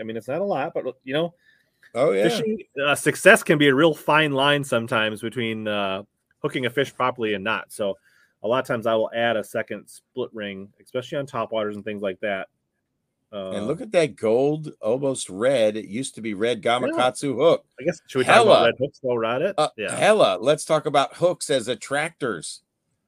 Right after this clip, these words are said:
Speaker 1: Yeah.
Speaker 2: Hella with the
Speaker 1: So
Speaker 2: red. I love it, man. Man after my
Speaker 1: people
Speaker 2: own
Speaker 1: that have
Speaker 2: heart.
Speaker 1: been around know that almost always on top waters, I'm always gonna put a red hook on the front.
Speaker 2: I
Speaker 1: This
Speaker 2: love
Speaker 1: one's
Speaker 2: it.
Speaker 1: game, game worn. She's, she's turned
Speaker 2: Mm-hmm.
Speaker 1: gold. Um, but I do believe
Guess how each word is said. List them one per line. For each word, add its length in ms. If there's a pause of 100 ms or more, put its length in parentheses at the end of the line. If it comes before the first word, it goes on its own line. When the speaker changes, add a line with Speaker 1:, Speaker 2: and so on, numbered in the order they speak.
(160)
Speaker 1:
Yeah. 320
Speaker 2:
Hella 400
with 160
the 60
Speaker 1:
So 100
Speaker 2:
red. 500 (260)
I 120
love 260
it, 120
man. 300
Man 200
after 260
my 140
Speaker 1:
people 100
Speaker 2:
own 60
Speaker 1:
that 60
have 100
Speaker 2:
heart. 80
Speaker 1:
been 100
around 480
know 200
that 180 (100)
almost 340
always 300
on 120
top 240
waters, 480 (480)
I'm 200
always 340
gonna 180
put 140
a 60
red 200
hook 180
on 100
the 60
front. 260 (1700)
Speaker 2:
I 140
Speaker 1:
This 80
Speaker 2:
love 100
Speaker 1:
one's 200
Speaker 2:
it. 40
Speaker 1:
game, 360
game 320
worn. 480 (280)
She's, 220
she's 180
turned 260
Speaker 2:
Mm-hmm. 60
Speaker 1:
gold. 340 (540)
Um, 300
but 120
I 180
do 240
believe 560